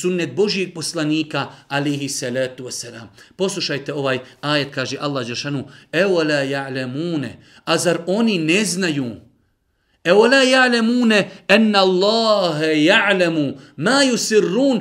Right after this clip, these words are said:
wa ma yu'linun. A zar oni ne znaju da Allah zna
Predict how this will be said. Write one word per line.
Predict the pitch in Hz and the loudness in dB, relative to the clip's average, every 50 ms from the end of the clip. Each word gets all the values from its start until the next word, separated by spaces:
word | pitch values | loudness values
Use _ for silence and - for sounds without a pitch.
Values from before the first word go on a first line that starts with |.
| - - - | -4 -6 -4
wa | 156 180 196 190 | -2 0 0 0
ma | 185 | 0
yu'linun. | 170 165 165 160 135 156 151 151 156 165 170 165 143 120 - - - - _ | 0 0 0 0 0 -2 -2 -2 0 0 -2 -2 -2 -4 -6 -12 -20 -20 _
A | - 156 | -12 -10
zar | 160 143 160 151 151 - | -8 -8 -8 -8 -8 -6
oni | 185 208 196 170 | -6 -4 -4 -4
ne | 147 135 147 175 | -4 -4 -6 -6
znaju | 175 175 156 156 143 123 120 110 - - - - - | -6 -8 -8 -8 -8 -8 -8 -10 -12 -16 -20 -20 -6
da | - 143 175 175 175 - | -2 0 0 0 0 0
Allah | 233 254 269 262 254 247 240 226 208 190 165 | 0 2 2 2 2 2 2 2 2 2 0
zna | 131 135 147 180 202 226 240 220 175 127 107 - | -2 -2 0 2 2 2 2 2 0 -2 -4 -8